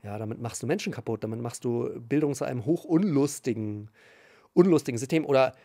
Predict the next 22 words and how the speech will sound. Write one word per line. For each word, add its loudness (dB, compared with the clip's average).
wer 4
sich -4
in -4
den -2
Universitäten 0
dieses -2
System 0
ausgedacht -2
hat, -2
jetzt -6
habe -2
ich -6
schon -6
wieder -6
vergessen, -6
äh, -6
wie -10
es -12
heißt, -6
ich -14
hab's -12
verdrängt. -6